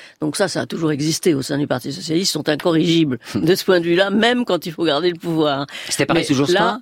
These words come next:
Speaker 2: pendant cinq
Speaker 1: effectivement
Speaker 2: ans ? Quand Jospin était Premier ministre pendant cinq ans.
Speaker 1: Alors, Jo-, Jospin a, a, a, a trouvé une majorité, ce qu'il appelait, baptisée
Speaker 2: Pluriel.
Speaker 1: plurielle,
Speaker 2: Hmm.
Speaker 1: euh, qui a tenu le coup très bien, oui, euh, euh, trois ans.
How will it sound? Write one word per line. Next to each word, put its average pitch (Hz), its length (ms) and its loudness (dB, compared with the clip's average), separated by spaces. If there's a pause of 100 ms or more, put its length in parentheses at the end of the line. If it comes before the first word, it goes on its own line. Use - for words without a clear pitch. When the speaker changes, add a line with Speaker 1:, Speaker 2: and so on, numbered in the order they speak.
Speaker 2:
pendant 143 140 0
cinq 156 40 -2
Speaker 1:
effectivement 165 440 -2
Speaker 2:
ans ? - 100 -16
Quand 131 100 0
Jospin 123 300 -4
était 107 160 -4
Premier 92 160 -4
ministre 95 300 -2
pendant 80 200 -4
cinq - 280 -4
ans. - 20 2
Speaker 1:
Alors, 240 200 0
Jo-, 190 160 -12
Jospin 220 680 -4 (320)
a, 151 80 -4
a, - 320 -4 (160)
a, 165 100 -10 (200)
a 147 80 -6
trouvé 190 300 0
une 156 240 0 (100)
majorité, 143 520 0
ce - 120 -12
qu'il 147 160 0
appelait, 151 320 -2
baptisée 170 260 2
Speaker 2:
Pluriel. - 220 2
Speaker 1:
plurielle, 175 440 2
Speaker 2:
Hmm. 92 120 0 (300)
Speaker 1:
euh, 139 680 -2
qui 165 180 -2
a 151 60 2
tenu 160 300 0
le 151 80 0
coup 247 200 0
très 160 200 -2
bien, 226 260 2
oui, 226 320 4
euh, 143 280 2
euh, 123 100 -2
trois 208 260 -4
ans. 214 160 0